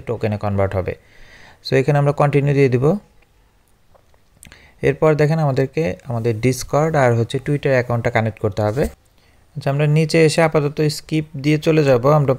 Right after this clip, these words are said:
পরবর্তীতে এগুলো কানেক্ট করে নেব। আমরা got it, কন্টিনিউ দিয়ে দিছি। So এই হচ্ছে actually আমাদের, আহ, মেইন যে হোম পেজটা, আমরা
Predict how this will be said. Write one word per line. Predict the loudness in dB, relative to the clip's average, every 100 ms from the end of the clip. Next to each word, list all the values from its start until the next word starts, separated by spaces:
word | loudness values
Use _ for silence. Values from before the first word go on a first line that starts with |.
| 2
পরবর্তীতে | 2 0 -4 -4 -2
এগুলো | 0 0
কানেক্ট | 0 -2 -4
করে | -4 -2
নেব। | -2 -2 -2 -2
আমরা | 0 2 2 2 0
got | -2 -4
it, | -8 -6
কন্টিনিউ | -6 -6 -4 -4 -2
দিয়ে | -2
দিছি। | -2 -4 -6 -8 _ _ -20 -20 _ -14
So | -4 -2 2
এই | 4 4
হচ্ছে | 2 2 0
actually | 0 -2 0 -2
আমাদের, | -2 0 0 0
আহ, | 0 0 0 0 0
মেইন | 2 2
যে | 2 2
হোম | 2 0
পেজটা, | -2 -2 -4 -4
আমরা | 0